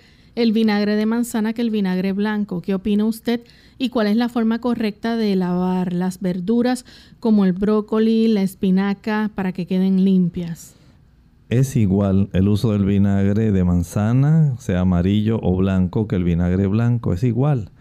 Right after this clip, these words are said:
Speaker 2: es ácido acético. Lo que usted hace es, en un envase bastante grande que quepan sus verduras, eh, puede echar, digamos, un galón de agua, un galón son cuatro litros,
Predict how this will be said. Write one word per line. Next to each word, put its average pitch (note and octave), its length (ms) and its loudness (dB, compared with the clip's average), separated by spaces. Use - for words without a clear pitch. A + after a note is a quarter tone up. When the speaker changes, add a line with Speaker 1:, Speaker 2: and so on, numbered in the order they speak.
Speaker 2:
es - 340 -4
ácido A2+ 600 -2
acético. F#2+ 840 -6
Lo G2+ 120 -2
que G#2+ 80 0
usted G#2+ 260 -2
hace G#2+ 460 0
es, C3 300 -2
en F#2 160 0
un F#2 160 2
envase F#2+ 520 0
bastante E2+ 1000 -2
grande F2+ 440 0
que F2 120 -6
quepan F2 400 -2
sus E2+ 520 -2
verduras, F2+ 720 -2
eh, F2+ 340 2
puede F#2 220 0
echar, F#2 440 -2
digamos, F2+ 920 -2
un G2+ 160 0
galón F#2 400 2
de F#2 180 2
agua, A2 400 0
un - 100 -6
galón F2 280 0
son F2 180 0
cuatro F2+ 340 -2
litros, G#2 560 -2